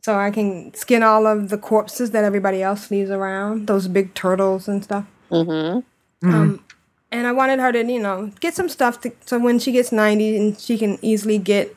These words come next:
Speaker 1: you know, whatever the ninety gear is. Um, April has already given Oric some, you know, the account bound stuff 'cause they're on the same account.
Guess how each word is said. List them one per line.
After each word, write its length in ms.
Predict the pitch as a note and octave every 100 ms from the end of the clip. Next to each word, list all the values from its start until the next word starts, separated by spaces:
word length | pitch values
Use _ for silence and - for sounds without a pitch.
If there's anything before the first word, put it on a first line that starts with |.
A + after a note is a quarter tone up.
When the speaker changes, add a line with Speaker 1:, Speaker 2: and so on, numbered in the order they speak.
| _
Speaker 1:
you 120 | G#3
know, 260 | F#3 F3 F3+ - _ _ _ -
whatever 340 | G#3 G3 F#3+
the 80 | F#3+
ninety 300 | G3 G3 F#3+
gear 300 | F#3 F3+ F3
is. 300 | F#3 G3 - _ _ _ - - _ _ -
Um, 320 | G3+ G3 G3 G#3+
April 360 | A3+ B3 A#3 - -
has 240 | A3 G#3+ G#3
already 340 | G#3 G#3 G#3
given 320 | F3+ G#3 G#3
Oric 340 | G3 F#3+ F#3+ -
some, 640 | - A#3 A3+ A3+ A3+ G#3+
you 100 | G#3+
know, 320 | F#3 F3+ F#3+ F3+ _ _ _ _
the 120 | G3+ F#3 _ -
account 400 | F#3+ A3 G#3 -
bound 360 | G3 F3+ F3 F#3
stuff 280 | - E3 -
'cause 120 | F3
they're 140 | F#3
on 100 | F3
the 60 | F3
same 300 | - F3+ E3+
account. 560 | E3+ - - - -